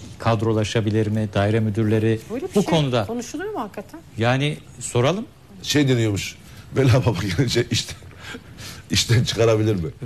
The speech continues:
Speaker 1: Ya da bir ücretlerine, ekstra maaşlarına zam olabilir mi şu an?
Speaker 3: Şimdi şu, şunu
Speaker 1: Otuz
Speaker 3: söyleyeyim.
Speaker 1: lira
Speaker 3: Bir,
Speaker 1: civarında
Speaker 3: bir Malatya Büyükşehir Belediyesi çalışanları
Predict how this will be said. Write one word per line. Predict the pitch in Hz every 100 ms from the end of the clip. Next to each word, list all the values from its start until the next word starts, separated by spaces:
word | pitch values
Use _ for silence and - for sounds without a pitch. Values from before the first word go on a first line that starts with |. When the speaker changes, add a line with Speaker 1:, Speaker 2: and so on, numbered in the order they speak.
| 123
Speaker 1:
Ya | 135 147
da | 156
bir | 151 156
ücretlerine, | 131 110 139 135 139 131 135
ekstra | 131 127 - - 123
maaşlarına | 120 120 117 127 123
zam | 107 117
olabilir | 120 120 117 120
mi | 110
şu | - 123
an? | 113
Speaker 3:
Şimdi | 113 139 147
şu, | 107 123
şunu | 151
Speaker 1:
Otuz | 165
Speaker 3:
söyleyeyim. | 160 139 127
Speaker 1:
lira | 143
Speaker 3:
Bir, |
Speaker 1:
civarında | 135 120 120
Speaker 3:
bir | 127 139 120
Malatya | 101 123 139 - 104
Büyükşehir | 123 123 113 98
Belediyesi | 117 110 104 92 143 160 - - - - - - -
çalışanları | - 127 127 117 104 104 120 151